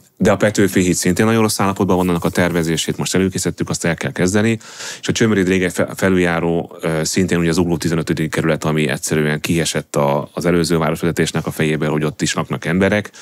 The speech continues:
ö, annak a felújítása megtörtént, és most a Flóriánt kezdjük el. Ezek, ezek sok milliárdos beruházások. Tehát, ö, azt akarom csak mondani, hogy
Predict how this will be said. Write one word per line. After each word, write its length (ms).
ö, 140
annak 260
a 40
felújítása 840
megtörtént, 580
és 120
most 180
a 60
Flóriánt 400
kezdjük 360
el. 140
Ezek, 380
ezek 220
sok 240
milliárdos 360
beruházások. 760
Tehát, 340
ö, 80
azt 160
akarom 180
csak 160
mondani, 260
hogy 200